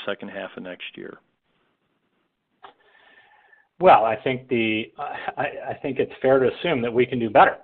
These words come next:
Speaker 2: Uh, I think there are multiple comparisons on multiple different of our businesses where I'm not satisfied with the results, and I'd expect us to do better, not just on the gross margin side, but on the overall profitability of, of that business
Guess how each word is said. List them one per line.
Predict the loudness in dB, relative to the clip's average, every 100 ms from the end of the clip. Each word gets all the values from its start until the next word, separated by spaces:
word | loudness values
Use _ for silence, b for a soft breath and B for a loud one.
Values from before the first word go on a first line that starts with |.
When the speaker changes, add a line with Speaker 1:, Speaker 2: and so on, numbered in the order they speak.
| -12
Speaker 2:
Uh, | -8
I | -6 -6 -8
think | -10 -6
there | -2
are | 0 0 -2
multiple | -2 -4 -4 -6 -4 -2 -2 -2 -4 -8 -14
comparisons | -10 -6 -6 -8 -12 -14 -16 -18 -20 -16
on | -12 -12 -8
multiple | -6 -6 -10 -14 -14 _ -14
different | -12 -14 -16
of | -14
our | -14 _ -18
businesses | -16 -16 -20 -18 -18 -18
where | -16 -14 -14 -18 _ _
I'm | -18
not | -18 -16
satisfied | -16 -16 -16 -14 -14
with | -12
the | -14
results, | -14 -12 -12 -14
and | -18
I'd | -16 -16
expect | -16 -14 -14 -14
us | -20 -20
to | -18
do | -8
better, | -6 -6 -8
not | -14 -14
just | -14 -18
on | -18
the | -16
gross | -16 -16
margin | -16 -16 -16 -16
side, | -16 -16
but | -18
on | -18 -18
the | -20 -16
overall | -16 -14 -14 -14
profitability | -14 -14 -14 -12 -12 -12 -14
of, | -20 _
of | -20 -20 _ _ _ _ B B B B B _
that | -6 -6 -6
business | -12 -12 -14